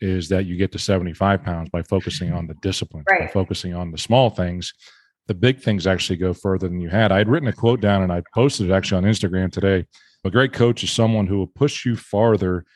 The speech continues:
Speaker 1: than you would go on your own." And
Speaker 2: Right.
Speaker 1: that's what ends up happening when I see the sign of a, a great trainer or a great leader or an uncommon trainer or uncommon leader, is that they're able
Speaker 2: Yeah.
Speaker 1: to take you to a place from a pain standpoint,
Speaker 2: Yeah.
Speaker 1: uh, sometimes from a performance standpoint, that you would be willing to go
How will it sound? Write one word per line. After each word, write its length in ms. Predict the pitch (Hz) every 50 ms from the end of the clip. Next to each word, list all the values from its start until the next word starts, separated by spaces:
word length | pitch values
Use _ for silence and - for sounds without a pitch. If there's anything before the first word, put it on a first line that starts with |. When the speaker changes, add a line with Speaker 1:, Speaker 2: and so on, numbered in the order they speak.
| _ _ _ _ -
Speaker 1:
than 180 | 104 101 98
you 100 | 95 98
would 140 | 95 95 85
go 220 | 95 101 95 92
on 100 | 92 90
your 180 | 87 80 82 95
own." 300 | 107 101 85 73 71 - _ _ _ _ _ _ - _ - -
And 80 | 170
Speaker 2:
Right. 80 | 165 117
Speaker 1:
that's 160 | 147 - -
what 100 | 156 131
ends 160 | 127 120 101
up 120 | 107 101 -
happening 400 | 95 101 104 - 104 98 95 95
when 80 | 95 92
I 80 | 95 98
see 200 | - - 104 95
the 100 | - 87
sign 320 | - - 92 90 92 90
of 140 | 90 82 87
a, 100 | 85 - _ _ _ _ _ -
a 80 | 101
great 240 | 87 104 101 98 92
trainer 440 | - - 107 107 107 104 104 95 85
or 140 | 82 82 87
a 60 | 85
great 260 | 82 98 95 90 85
leader 480 | 90 95 107 107 104 92 87 85 82 - _ _ _ _ _ _ -
or 120 | 101 98 98
an 60 | 104
uncommon 600 | 110 110 101 - - 95 98 107 113 110 104 98
trainer 340 | 90 - 101 104 101 98 92
or 60 | 90
uncommon 420 | 95 101 98 90 98 95 90 87 87
leader, 360 | 95 113 123 113 101 95 92
is 60 | 87 95
that 140 | 98 92
they're 140 | - 139 175
able 120 | 175 147 127
Speaker 2:
Yeah. 60 | 104
Speaker 1:
to 60 | -
take 240 | - 123 120 107 -
you 80 | 110
to 160 | 98 - 104 101
a 60 | 92
place 440 | - 95 101 101 101 - - - - _ _ _ - _ _ _ _ _ _ -
from 140 | - 131 117
a 80 | 107
pain 360 | - - 117 120 117 117 117
standpoint, 720 | 107 - - 110 107 110 98 - 95 101 101 110 127 156 _ _ _ _ _ _ -
Speaker 2:
Yeah. 280 | - - 98 92 92 95 95
Speaker 1:
uh, 40 |
sometimes 500 | 90 - - 113 113 - - 107 110 104
from 180 | - - 101 90
a 40 | -
performance 460 | - - - - 120 127 120 98 -
standpoint, 420 | - 101 98 90 - 104 98 92 -
that 100 | 98 95
you 100 | 95 104
would 80 | 107
be 120 | 95 101 98
willing 400 | 90 92 104 113 110 110 107 98
to 120 | - - 98
go 420 | 87 95 95 95 92 92 90